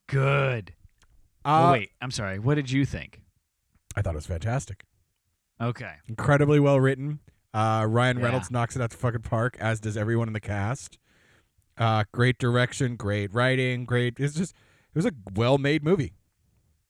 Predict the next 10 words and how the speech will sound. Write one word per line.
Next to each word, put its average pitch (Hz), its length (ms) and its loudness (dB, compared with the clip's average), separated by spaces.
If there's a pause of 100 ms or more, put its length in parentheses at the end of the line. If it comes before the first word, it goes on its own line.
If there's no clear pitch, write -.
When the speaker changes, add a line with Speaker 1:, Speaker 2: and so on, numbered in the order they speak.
(100)
Speaker 1:
I 151 160 0
can't 196 280 -8
remember 160 240 -4
the 143 60 -4
last 135 280 -2
time 123 240 -4
I 110 120 -4
actually 120 640 -8
laughed, 107 840 -8 (460)
like, 98 280 -12